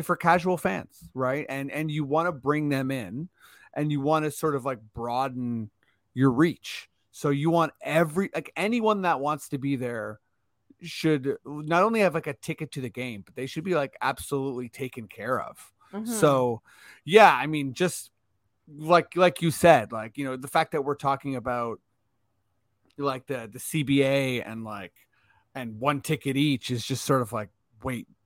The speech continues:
Speaker 1: what? This is a thing?"
Speaker 2: Yeah. Yeah.
Speaker 1: And,
Speaker 2: I
Speaker 1: and
Speaker 2: agree. It is cheap wedding shenanigans. It's like when the, when you go to a wedding and, like, there isn't an open bar, you're like, "What?"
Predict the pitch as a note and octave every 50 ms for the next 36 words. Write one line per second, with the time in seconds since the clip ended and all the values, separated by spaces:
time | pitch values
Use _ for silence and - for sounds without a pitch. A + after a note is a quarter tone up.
0 | _ _ _ - B2 F3+ A#3 - - - - - E3 F3 - - E3 F#3 G3 -
1 | - G#3 G#3 A#3 C4 C#4+ - _ _ _ _ _ _ _ _ _ _ _ _ _
2 | _ - G3 F#3+ F#3+ F#3+ F3+ D#3+ C#3+ - _ _ _ _ _ _ _ _ _ _
3 | _ _ _ _ _ _ _ _ _ _ _ _ G3 F3+ G#3 A3 A3+ A3+ F#3+ D#3
4 | D#3+ _ _ _ _ _ _ _ _ _ _ _ _ _ _ _ _ _ _ _
5 | - D#3+ D#3+ D3+ C#3+ G#3+ G#3+ - F3 E3+ D#3 - A3+ A3 F#3+ G3 G3 G#3 A3 G#3+
6 | - - - - G#3+ G3 G3 - F#3 F#3 F#3 F#3 F#3 - - F3+ F3 F3+ F#3+ G#3
7 | F#3+ F3 D#3 - - D#3+ D#3 D#3+ D#3+ - - F3 F3+ F3+ F3 F3 F#3+ G3 F#3+ F#3+
8 | - - - _ _ _ - F#3 G#3 G3+ - G#3 G3+ G3 G3 F#3+ F#3 E3 E3+ F3
9 | F3+ F#3+ F#3 F3+ F3 E3 E3 E3 E3 E3 E3 _ F3 E3 - - E3+ E3 E3 F3+
10 | F3 E3 F3 D#3+ D#3 D#3+ D#3+ - F3 D#3+ D#3 C#3+ C#3+ D3+ E3 D#3 D3 C3 C#3 D3
11 | D3+ D#3 C3+ C#3+ B2+ A2+ D3 _ _ _ - - - B3 - -